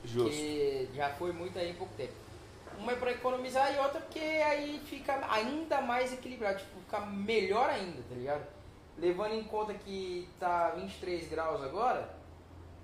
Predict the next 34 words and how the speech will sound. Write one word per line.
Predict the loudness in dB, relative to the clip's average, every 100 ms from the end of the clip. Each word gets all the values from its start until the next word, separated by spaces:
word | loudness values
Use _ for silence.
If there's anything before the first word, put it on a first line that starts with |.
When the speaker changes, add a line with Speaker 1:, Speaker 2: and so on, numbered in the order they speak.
| -16 -14 -2
Speaker 2:
é, | 0 0 -4 -8 -6
tá | -6
um | -2
calor | 0 2 4
razoável | 4 4 6 8 8 6
aí, | 4 2 -2 -2
dá | -2
pra, | 0 0
dá | 2 4 4
até | 4 2
pra | 0
fumar | -4 -2 -2
um | -2
docinho. | -4 -4 -6 -6 -8 -10 -14 -16 -16 -16 -14 -10
Você | -6 -2
tá | 0 0 0
suando | -2 0 4 4 4
aí | 2 -2
já, | 0 0
né? | 0 -4 -4 -4
Parecendo | -2 -2 -4 -6 -6
uma | -4 -4 -6
tampa | -2 -2 0
Speaker 1:
Ah, |
Speaker 2:
de | -2
Speaker 1:
o |
bagulho | -2 0 2
é |
Speaker 2:
cuscuz. | 2 2
Speaker 1:
louco, | -2 -4 -14 -16
o | -8
bagulho | -2 0
é | 2
louco. | 2 0 -8